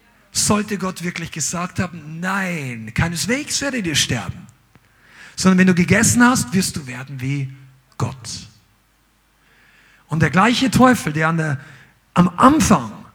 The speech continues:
diese Lügen geredet hat, der kam auch zu Jesus in der Wüste. Wenn du vor mir niederfällst, werde ich dir die ganzen Weltreiche geben.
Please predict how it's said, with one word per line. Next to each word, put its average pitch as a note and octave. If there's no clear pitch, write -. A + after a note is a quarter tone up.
diese C4+
Lügen D4
geredet D#3+
hat, B2+
der D3+
kam C#3+
auch C#3
zu -
Jesus G#3+
in A3
der A3
Wüste. B3+
Wenn C#4+
du E4+
vor E4
mir E4+
niederfällst, G#3+
werde D3
ich C3+
dir D#3+
die C#3+
ganzen C#3+
Weltreiche C3
geben. F#2+